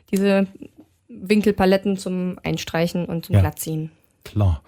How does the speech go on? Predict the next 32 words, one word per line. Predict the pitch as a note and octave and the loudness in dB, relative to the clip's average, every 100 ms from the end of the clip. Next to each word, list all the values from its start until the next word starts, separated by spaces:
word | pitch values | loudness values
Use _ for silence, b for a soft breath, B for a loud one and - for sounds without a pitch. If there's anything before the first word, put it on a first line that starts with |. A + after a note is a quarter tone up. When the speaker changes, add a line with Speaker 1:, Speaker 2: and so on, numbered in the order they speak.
| B B B B - | B B B B -12
Speaker 2:
Ihr | G#3+ A2 | 2 4
habt | C#3+ C#3+ | 4 4
auch | E2+ | 4
herzhaft | C#3+ - E3 - | 4 4 0 2
gebacken? | F3+ F#3 - _ _ - | 2 0 -4 _ _ -2
Speaker 1:
Ja. | E3+ F#3+ D#4+ - _ - | 0 0 -4 -10 _ 2
Speaker 2:
Bist | C3 D#3 | 4 4
du | D#3 | 4
eher | D3 | 4
die, | B2 B2 A#2+ A#2+ C3 - _ - | 6 8 8 6 2 -8 _ -14
so | A2+ B2 A2 | 2 4 4
v-, | - - - | 0 -6 -2
von | B2+ A#2+ | 6 6
der | |
Vorliebe | A2 C3+ C#3 A#2+ | 6 6 6 6
her | A2 G#2 | 6 8
die | G2 | 6
süße | F2 D#3 G3 | 6 4 2
Bäckerin | C#3 D3+ D#3 D3+ | 0 0 2 2
oder | C#3+ B2+ B2+ B2+ C3 - - _ _ _ - _ A#2 | 4 4 4 2 -4 -16 -20 _ _ _ -20 _ 2
mehr | B2 A#2 | 6 6
so | G#2+ | 6
die | G#2+ F#2 | 6 6
herzhafte | F2 - E2+ E2+ | 2 -2 -4 -6
Bäckerin? | E2+ - F#2+ - | -8 -8 -10 -2
Speaker 1:
Also | - | 0
ich | - - | 0 0
back | F#3+ - | -2 0
sonst | F#3+ F#3 | 2 4
schon | - F3 | 4 2
eher | E3 E3 E3 | 4 2 2
süß. | F#3+ A#3+ - | 0 -2 -4